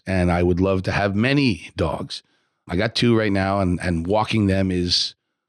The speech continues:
how I decompress at night. I take them for about an hour walk every night between, I don't know, I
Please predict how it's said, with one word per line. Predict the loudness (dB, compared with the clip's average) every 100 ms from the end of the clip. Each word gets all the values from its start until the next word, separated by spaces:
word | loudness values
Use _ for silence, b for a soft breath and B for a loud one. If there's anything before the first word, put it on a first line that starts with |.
| _ _ -6
how | -2 0 0
I | 0 0 -2 -6 -18 _ _ _ -20 0
decompress | 0 2 0 0 0 0 0
at | 0
night. | 0 0 -6 -4
I | -2
take | -2 -2
them | 0
for | 0
about | 0
an | 0
hour | 0 0
walk | 2 0 -2
every | -2 0 2
night | 2 0
between, | -2 0 2 2 2
I | 0 -2
don't | -4
know, |
I | -6 -6 -10